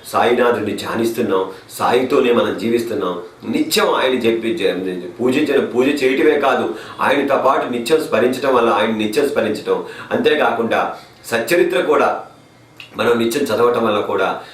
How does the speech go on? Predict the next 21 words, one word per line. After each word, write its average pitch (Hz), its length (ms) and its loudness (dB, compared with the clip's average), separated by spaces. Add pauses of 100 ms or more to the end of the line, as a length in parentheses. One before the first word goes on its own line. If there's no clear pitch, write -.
(120)
మనకి 110 360 0
అనేక 110 340 0
విషయాలు 117 380 2
కలుగుతూ 107 380 0
ఉంటాయి. 95 380 -2 (220)
ఈ 139 100 2
విధంగా 143 300 4
నవగ్రహ 120 460 2
రెమెడీస్ 117 460 2 (320)
మొత్తం 113 440 0
తొమ్మిది 110 300 0
గ్రహాలకు 107 360 0
చెప్పాను. 95 440 -4
ఈ 104 180 -6
తొమ్మిది 113 280 2
గ్రహాలకు 113 420 2
సంబంధించిన 98 560 -4 (120)
ధాన్యాలు, 98 640 0 (340)
ఈ 113 340 0 (400)
శాలువాలు 120 640 2
మీరు, 104 420 0